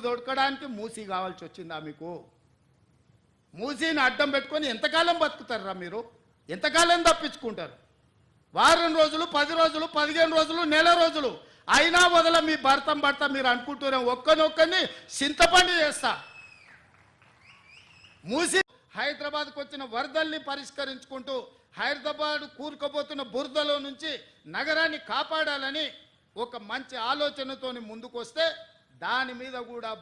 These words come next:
బురద జల్లుకుంటూ తిరుగుతున్నారు బావా బామర్దులు. నేను అంటున్న కిరాయి మనుషులతో మీరు చేసే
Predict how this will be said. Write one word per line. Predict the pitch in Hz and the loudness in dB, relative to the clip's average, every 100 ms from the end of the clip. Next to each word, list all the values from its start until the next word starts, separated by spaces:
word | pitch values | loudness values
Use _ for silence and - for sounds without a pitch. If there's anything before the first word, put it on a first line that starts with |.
| 165 | -12
బురద | 202 190 233 208 | -12 -8 -8 -6
జల్లుకుంటూ | 208 208 202 208 202 | -8 -10 -14 -16 -16
తిరుగుతున్నారు | 170 170 190 185 175 156 160 | -16 -18 -18 -18 -16 -14 -12
బావా | 165 165 147 | -12 -12 -14
బామర్దులు. | 147 156 151 143 139 _ _ _ _ _ _ _ _ _ _ _ _ | -16 -16 -18 -20 -20 _ _ _ _ _ _ _ _ _ _ _ _
నేను | 156 190 185 | -12 -10 -8
అంటున్న | 190 233 226 214 - | -10 -10 -10 -12 -12
కిరాయి | 190 208 220 220 | -10 -6 -6 -8
మనుషులతో | 202 202 214 208 214 208 190 | -12 -12 -14 -12 -10 -12 -12
మీరు | 196 180 165 | -14 -14 -14
చేసే | 208 202 | -12 -8